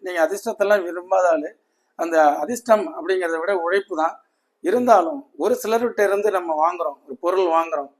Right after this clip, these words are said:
இது வந்து முதல் மறுபடியும் சொல்லிடுறேன், மனைவி, கணவன், மகன், மகள், அப்பா, அம்மா, அதே மாதிரி நண்பர்கள்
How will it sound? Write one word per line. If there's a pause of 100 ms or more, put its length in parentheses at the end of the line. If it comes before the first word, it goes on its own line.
(580)
இது
வந்து (100)
முதல்
மறுபடியும்
சொல்லிடுறேன், (540)
மனைவி, (880)
கணவன், (920)
மகன்,
மகள், (680)
அப்பா, (120)
அம்மா, (720)
அதே (100)
மாதிரி (100)
நண்பர்கள்